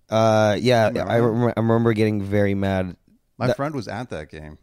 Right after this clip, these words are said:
Speaker 1: Because, like, fans were cheering for Jeremy Lin, and I
Speaker 2: Yeah.
Speaker 1: was fucking losing my mind.
Speaker 2: Nada Man. Can you guys please make fun of the Celtics? Make it extra petty. They blew a twenty-eight point lead. Also, you guys doing any shows in Toronto soon?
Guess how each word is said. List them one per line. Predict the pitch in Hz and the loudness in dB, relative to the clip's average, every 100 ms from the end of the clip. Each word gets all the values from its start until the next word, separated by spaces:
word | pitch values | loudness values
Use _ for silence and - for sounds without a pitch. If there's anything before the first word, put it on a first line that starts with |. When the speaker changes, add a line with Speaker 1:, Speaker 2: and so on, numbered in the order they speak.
| 107 | -6
Speaker 1:
Because, | 104 107 92 92 - - _ - _ - _ _ 90 | -4 -2 -2 -6 -14 -20 _ -20 _ -20 _ _ -12
like, | 104 101 | -6 -4
fans | - 110 104 | -2 -2 0
were | 101 | -2
cheering | - 101 98 92 | -2 -4 -4 -4
for | 95 92 | -6 -4
Jeremy | 98 92 90 | -4 -4 -4
Lin, | 92 | -6
and | 82 90 | -4 -4
I | |
Speaker 2:
Yeah. | 117 | -2
Speaker 1:
was | 92 - _ _ _ _ _ | -4 -10 _ _ _ _ _
fucking | - 113 107 104 98 | -6 -2 -2 -4 -4
losing | 98 95 95 | -6 -6 -6
my | 90 | -6
mind. | 87 85 82 - - _ _ _ | -6 -8 -10 -12 -14 _ _ _
Speaker 2:
Nada | - 110 151 180 175 175 | -10 -6 -4 -4 -6 -6
Man. | 160 165 156 90 - _ _ _ _ _ _ _ _ | -8 -8 -8 -10 -12 _ _ _ _ _ _ _ _
Can | - | -8
you | 113 | -6
guys | 135 147 | -4 -6
please | - 143 147 | -8 -10 -8
make | 147 139 | -8 -10
fun | - 135 | -10 -10
of | 135 | -8
the | |
Celtics? | 123 - 123 120 104 95 - - | -10 -8 -8 -8 -10 -12 -14 -18
Make | 117 113 117 | -14 -12 -12
it | 107 | -12
extra | 117 - 135 | -12 -12 -14
petty. | - 117 110 101 | -8 -8 -8 -8
They | 98 | -8
blew | 95 104 | -8 -10
a | |
twenty-eight | 95 - 113 113 110 | -10 -10 -10 -10 -12
point | - 110 107 | -12 -12 -10
lead. | 95 92 90 - _ _ _ _ _ _ - | -10 -10 -12 -16 _ _ _ _ _ _ -12
Also, | 107 107 110 | -10 -8 -10
you | 104 | -8
guys | 104 98 | -8 -8
doing | 107 104 | -10 -12
any | 101 98 95 | -10 -10 -12
shows | - 104 92 | -12 -12 -10
in | 95 | -12
Toronto | - 92 87 85 | -12 -10 -10 -12
soon? | 85 98 92 | -14 -18 -20